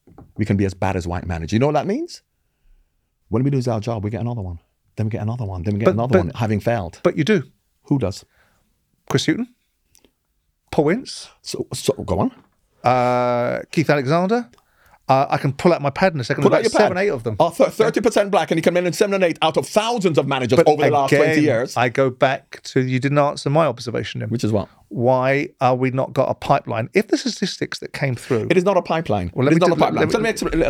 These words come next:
Speaker 1: let, let me tell you, because
Speaker 2: let
Speaker 1: you asked me, you asked me about it, and I'll tell you why. Chairman, don't sack managers. You know who sacks managers? Fans.
Speaker 2: Fans.
Speaker 1: Fans. Now, why are fans quicker to lose faith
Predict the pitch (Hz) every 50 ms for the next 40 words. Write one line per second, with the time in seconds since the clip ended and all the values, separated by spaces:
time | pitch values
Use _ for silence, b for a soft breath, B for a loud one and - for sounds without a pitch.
0 | 160 170 - 165 202 214 202 - - 143 120 127 - 156 165 190 202 208 196 -
1 | - 117 135 165 185 185 - - 131 107 110 107 104 120 113 156 156 156 151 -
2 | 160 156 165 156 135 113 95 90 - B B B B B B B - - - -
3 | - - - - - - - - - - - - - - - - - - - -
4 | - - - - - _ _ _ - - - - - 185 180 156 110 78 90 87
5 | _ _ - 123 120 - - 120 - - 107 107 107 101 - 87 82 - - _
6 | _ _ _ _ _ _ _ _ _ _ _ _ _ _ _ _ _ - 123 139
7 | 143 - 139 139 147 151 151 180 220 220 339 - - _ _ _ _ _ _ _
8 | _ _ _ _ _ _ - - 92 85 78 - 131 113 104 - - - _ _
9 | _ _ _ - - 117 101 87 85 85 87 - - _ _ B B B B B
10 | B B B 139 143 147 156 196 233 233 226 233 226 - - 190 170 123 107 95
11 | 90 85 - - B B B B B - - - 269 269 - - - - 110 -
12 | - _ _ _ _ _ _ _ - - 151 147 175 196 - - - 214 147 101
13 | 107 - - - - -